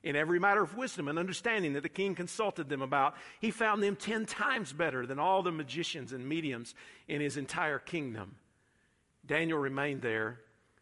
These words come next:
until the first year of King Cyrus. The historical moment that we find ourselves in, in this passage, is in the third year of King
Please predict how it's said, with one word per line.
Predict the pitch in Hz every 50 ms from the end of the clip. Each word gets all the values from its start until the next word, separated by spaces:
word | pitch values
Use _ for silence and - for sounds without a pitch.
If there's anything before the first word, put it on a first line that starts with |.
| _ _ _ _ _ -
until | 127 - 156 131
the | 120 -
first | - - 165 165 151 - -
year | 151 139 131 135 135 131 131 127 - - _ -
of | - 147 143 139 135 127 120 - - - _ -
King | - 151 139 127 127 127 123 123 _ _ _ _ _ _ _ _ -
Cyrus. | - - 156 131 117 104 90 82 - - - - - - - - _ _ _ _ _ _ _ _ _ _ _ _ _ _ _ - - - _ _ _ _ _ _ _ _ _ _ - 160
The | 165
historical | 170 196 190 - - 214 226 254 233 - - 202 170
moment | 147 151 170 185 185 175 143 123 127 - - - - - -
that | 165 165 151 147 147 - - -
we | 175 156
find | 147 - 190 190 196 170 156 160 -
ourselves | 151 151 147 - - - 170 147 139 123 117 127 - -
in, | 151 143 139 139 139 139 139 - - - _ _ _ _ _ -
in | 151 143
this | 139 123 -
passage, | - - 196 175 151 - - 123 113 117 - - - - - - - - - - - _ _ _ _ _ -
is | 160 156
in | 175 170
the | 160 147
third | - - 220 220 220 214 214 202 185 180 160 -
year | 160 170 170 151 135 127 127
of | 143 - 147 131 -
King | - 175 175 175 165 156 156 156 143